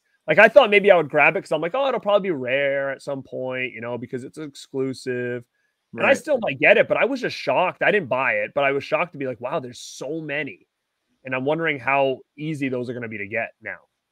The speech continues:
Speaker 1: It's, it's
Speaker 2: Hmm.
Speaker 1: just interesting that there was so many on the shelf. I had never seen anything like it. Um,
Speaker 2: It's
Speaker 1: so
Speaker 2: good
Speaker 1: we
Speaker 2: to
Speaker 1: got a lot
Speaker 2: hear.
Speaker 1: of people. Yeah, did you get it or no?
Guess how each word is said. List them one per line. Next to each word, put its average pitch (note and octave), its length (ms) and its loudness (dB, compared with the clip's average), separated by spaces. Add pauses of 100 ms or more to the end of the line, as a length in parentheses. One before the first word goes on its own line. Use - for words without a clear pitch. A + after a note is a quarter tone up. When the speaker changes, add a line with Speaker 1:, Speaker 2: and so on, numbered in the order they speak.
(420)
Speaker 1:
It's, C3+ 200 -10
it's D#3+ 140 -8
Speaker 2:
Hmm. E3 40 -10
Speaker 1:
just G#3 140 -10
interesting C3 540 -6
that A2+ 160 -4
there A#2+ 100 -6
was A2+ 140 -10
so C3+ 280 0
many B2 260 0
on A2+ 100 -4
the G#2+ 80 -10
shelf. G#2+ 320 -4
I G2+ 80 -4
had G2+ 80 -4
never G#2+ 180 -8
seen G#2 160 -12
anything F#2+ 200 -12
like F#2 200 -20
it. - 1400 -20
Um, F#2 440 -8 (840)
Speaker 2:
It's - 100 -20
Speaker 1:
so - 20 -20
Speaker 2:
good D#3+ 140 -8
Speaker 1:
we F3 60 4
Speaker 2:
to A3+ 80 6
Speaker 1:
got G#3+ 40 6
a - 20 8
lot G#3 180 10
Speaker 2:
hear. - 20 6
Speaker 1:
of G3+ 60 -4
people. C#3 380 0 (300)
Yeah, G3 260 8
did C3+ 160 -2
you C#3+ 80 2
get F#3+ 200 8
it A#3 160 -4
or C#3 140 -2
no? A2 240 -8